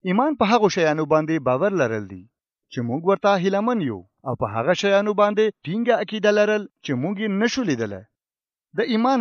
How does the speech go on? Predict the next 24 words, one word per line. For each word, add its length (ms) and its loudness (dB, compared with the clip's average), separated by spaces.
په 120 2
وسیله 340 0
وو 140 -8
چې 140 -2
د 120 0
پخوانۍ 560 -2
زمانې 380 2
خلک 240 2
د 100 2
خدای 300 4
لخوا 260 0
ومنل 420 -2
شول. 200 -8
موږ 180 2
د 160 2
ایمان 280 2
له 120 2
مخې 240 -2
پوهیږو 400 -6
چې 60 -6
ټول 260 -8
کائنات 500 0
د 160 -2
خدای 280 0